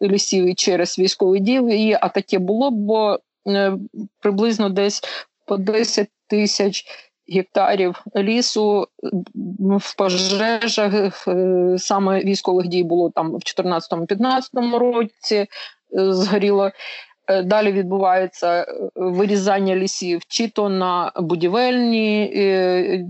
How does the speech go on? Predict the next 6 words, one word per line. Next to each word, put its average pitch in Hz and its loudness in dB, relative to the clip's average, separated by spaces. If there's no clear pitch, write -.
м, 180 0
потреби, 196 0
чи - -2
то 180 -2
саме 190 0
на 180 0